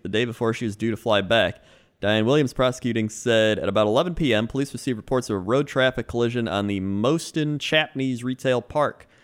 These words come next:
She had been involved in an argument outside the McDonald's restaurant over who was to pay for a takeaway meal." Her boyfriend had approached the car, and the defendant drove forward, then backward, colliding with his leg, causing an injury.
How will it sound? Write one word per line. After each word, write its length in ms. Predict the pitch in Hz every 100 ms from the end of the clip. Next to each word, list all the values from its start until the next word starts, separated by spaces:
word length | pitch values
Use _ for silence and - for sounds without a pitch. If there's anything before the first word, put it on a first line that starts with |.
| _ _ _
She 140 | 123
had 100 | 110
been 120 | 120
involved 400 | 107 107 120 113
in 80 | 98
an 100 | 92 -
argument 420 | 147 170 156 151 -
outside 440 | 123 120 - 117
the 60 | 104
McDonald's 500 | 92 101 110 110 104
restaurant 460 | 104 - 104 101 80
over 220 | 87 95
who 160 | 113
was 200 | 107 98
to 180 | - -
pay 460 | - - 113 110 117
for 280 | - - 85
a 40 |
takeaway 420 | - 104 98 95
meal." 440 | 98 110 120 76 - _ _ -
Her 60 | 95
boyfriend 420 | 107 131 - 117
had 40 | 104
approached 300 | - 131 -
the 60 |
car, 560 | 117 120 113 110 110 -
and 160 | 92 101
the 40 |
defendant 460 | 92 - 123 117 82
drove 300 | 104 120 131
forward, 600 | - 135 135 127 127 117
then 180 | 104 101
backward, 560 | - 117 127 - 95 98
colliding 400 | - 101 104 117
with 100 | 113
his 160 | 101 107
leg, 380 | 101 95 98 -
causing 380 | 101 98 104
an 80 | 92
injury. 760 | - 101 110 101 98 78 71 -